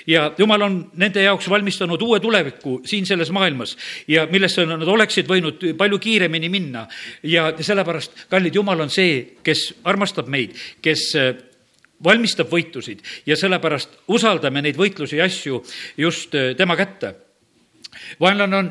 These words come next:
igal juhul, eh, Jumala rahva vastu võitlemas ka praegusel ajal. Eh, kes elasid Nõukogude Liidu ajal, on neid inimesi siin.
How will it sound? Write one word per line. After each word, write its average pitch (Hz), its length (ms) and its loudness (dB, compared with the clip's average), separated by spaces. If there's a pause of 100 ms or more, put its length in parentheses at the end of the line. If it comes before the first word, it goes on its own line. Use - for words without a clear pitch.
igal 233 240 0
juhul, 185 260 -2 (400)
eh, 131 360 0 (120)
Jumala 185 320 2
rahva 180 280 -2
vastu 180 260 -4
võitlemas 151 460 -4
ka 147 80 -8
praegusel 139 400 -2
ajal. 120 220 -6 (840)
Eh, 143 180 -6 (800)
kes 247 180 0
elasid 196 360 2
Nõukogude 175 280 -4
Liidu 202 220 0
ajal, 196 240 2 (200)
on 135 140 -8
neid 170 140 -6
inimesi 147 340 -8
siin. 190 280 -4